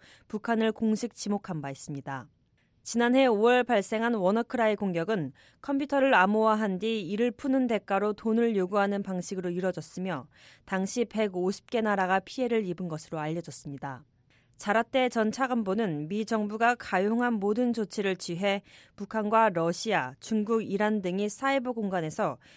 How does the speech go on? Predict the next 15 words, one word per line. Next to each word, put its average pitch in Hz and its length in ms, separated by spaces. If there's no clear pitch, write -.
미국의 226 420
안보를 208 560
위협하는 214 480
행위를 196 420
막아야 170 480
한다고 143 340
강조했습니다. 143 840
이어 226 260
러시아가 240 560
북한의 226 520
사이버 269 480
접근 233 420
수단을 214 460
지원하는 196 560
것도 185 400